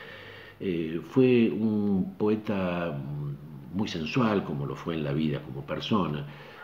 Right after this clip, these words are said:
eh, pero de ninguna manera, eh, dejó de estar atento a la realidad social, política, humana que lo rodeaba, eh, y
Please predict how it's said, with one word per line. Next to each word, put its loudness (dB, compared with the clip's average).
eh, -2
pero 4
de 4
ninguna 6
manera, 4
eh, -2
dejó 0
de 2
estar -2
atento 2
a 2
la 0
realidad -4
social, -2
política, -2
humana 0
que -10
lo -6
rodeaba, -4
eh, -8
y -2